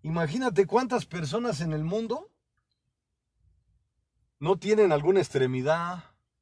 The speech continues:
no pueden ver, no pueden caminar, tienen infinidad de enfermedades y siguen luchando. ¿Dónde está tu espíritu guerrero?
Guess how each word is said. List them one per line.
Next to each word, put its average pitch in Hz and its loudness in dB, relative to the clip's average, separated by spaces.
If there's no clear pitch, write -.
no 170 4
pueden 175 8
ver, 170 -2
no 180 0
pueden 185 8
caminar, 143 0
tienen 226 0
infinidad 160 6
de 226 4
enfermedades 156 -2
y 147 -6
siguen 214 2
luchando. 202 -2
¿Dónde 240 6
está 233 6
tu 196 2
espíritu 190 -4
guerrero? 196 -2